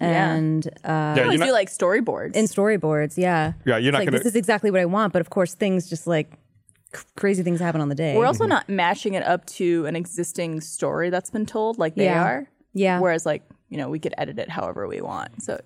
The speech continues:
Speaker 2: Yeah.
Speaker 1: adds a little bit of
Speaker 3: Yeah, it wasn't a,
Speaker 1: flexibility.
Speaker 3: wasn't a critique of the, <laughs> of
Speaker 1: Oh,
Speaker 3: the
Speaker 1: no,
Speaker 3: way
Speaker 1: no,
Speaker 3: that
Speaker 1: no,
Speaker 3: things
Speaker 1: no,
Speaker 3: are
Speaker 1: for
Speaker 3: done. It's
Speaker 1: sure.
Speaker 3: just, like, it was just a totally different approach
Speaker 1: Just
Speaker 3: to, uh,
Speaker 1: different.
Speaker 2: Yeah.
Speaker 3: to how it's done.
Speaker 1: Speaking
Speaker 2: Mm-hmm.
Speaker 1: of Jordan, you, uh, officiated Jordan and Holly's wedding this past weekend.
Speaker 3: I did on Friday. I
Speaker 1: Yeah.
Speaker 3: don't, I don't know how many I've done now. I think I've,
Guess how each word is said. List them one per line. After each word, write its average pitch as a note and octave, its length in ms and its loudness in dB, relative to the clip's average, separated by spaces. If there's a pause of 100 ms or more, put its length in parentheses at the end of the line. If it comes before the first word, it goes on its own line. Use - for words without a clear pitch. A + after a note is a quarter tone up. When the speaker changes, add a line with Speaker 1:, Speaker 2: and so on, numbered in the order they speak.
(100)
Speaker 2:
Yeah. F3+ 140 0
Speaker 1:
adds F3 100 -2
a D#3+ 60 -6
little C#3+ 160 -2
bit - 120 -8
of - 60 -8
Speaker 3:
Yeah, C#3 80 4
it C3+ 60 2
wasn't F#3 240 4
a, - 80 2
Speaker 1:
flexibility. D#3 60 0
Speaker 3:
wasn't E3+ 200 4
a - 40 2
critique B2 360 0
of G#2+ 140 0
the, A#2 80 4
<laughs> G#2 180 4
of D3 80 4
Speaker 1:
Oh, D#4+ 80 6
Speaker 3:
the F4+ 60 6
Speaker 1:
no, F4 80 4
Speaker 3:
way F#3 60 4
Speaker 1:
no, D#3+ 40 4
Speaker 3:
that - 80 4
Speaker 1:
no, - 80 2
Speaker 3:
things F3 140 2
Speaker 1:
no, D#3+ 60 4
Speaker 3:
are C#3 40 2
Speaker 1:
for A#2+ 60 -4
Speaker 3:
done. E3 140 4
It's A#2+ 80 0
Speaker 1:
sure. B3+ 100 4
Speaker 3:
just, D3+ 160 0
like, A#2 160 0 (240)
it D#3+ 80 4
was D3+ 100 2
just D3 140 0
a C#3 40 0
totally B2+ 280 2
different A#2+ 260 2
approach A2 400 2
Speaker 1:
Just - 80 -18
Speaker 3:
to, A#2+ 60 4 (140)
uh, G2 40 6 (120)
Speaker 1:
different. F#2 100 -8
Speaker 2:
Yeah. F3 220 0 (100)
Speaker 3:
to G#2+ 40 -2
how F#2+ 180 0
it's - 120 -8
done. G3+ 120 -2
Speaker 1:
Speaking G3 280 2
Speaker 2:
Mm-hmm. A3+ 40 2
Speaker 1:
of G3 100 -2
Jordan, A3+ 480 0 (340)
you, G3+ 240 2
uh, F#3+ 240 4
officiated G#3 880 2 (240)
Jordan G#3+ 240 2
and G#3 100 -2
Holly's G3 280 2
wedding A3 320 4
this D#3+ 140 -6
past D3+ 260 -2
weekend. C3+ 240 -2
Speaker 3:
I A2+ 60 4
did C3 420 2
on G2+ 520 -2
Friday. A2+ 360 0
I G2+ 60 -12 (280)
Speaker 1:
Yeah. A#3+ 180 0
Speaker 3:
don't, B3 140 0
I G3 60 2
don't D4 100 2
know A3 60 2
how A3 80 4
many G#3+ 140 4
I've C3+ 100 0
done D#3+ 140 2
now. G#2+ 100 4
I G2+ 60 2
think D#3+ 180 -2
I've, D3 100 -4